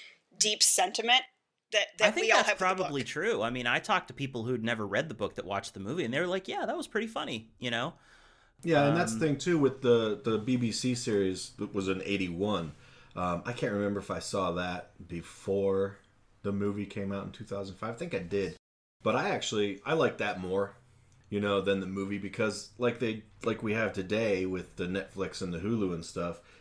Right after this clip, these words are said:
Speaker 3: instead of trying to cram something into a movie, they're actually making little miniseries or turning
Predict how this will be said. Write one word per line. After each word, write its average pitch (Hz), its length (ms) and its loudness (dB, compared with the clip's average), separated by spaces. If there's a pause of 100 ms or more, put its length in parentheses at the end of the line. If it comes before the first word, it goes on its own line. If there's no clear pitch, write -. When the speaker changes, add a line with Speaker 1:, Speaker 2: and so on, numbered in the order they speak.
Speaker 3:
instead 151 320 2
of 131 60 -2
trying 120 260 0
to 98 60 -4
cram 104 400 -2
something 104 340 -4
into 95 240 0
a 85 60 -2
movie, 95 420 0
they're 92 200 0
actually 90 280 -6
making 90 320 -6
little 82 160 -4
miniseries 82 840 -4
or 78 120 -10
turning 87 440 -6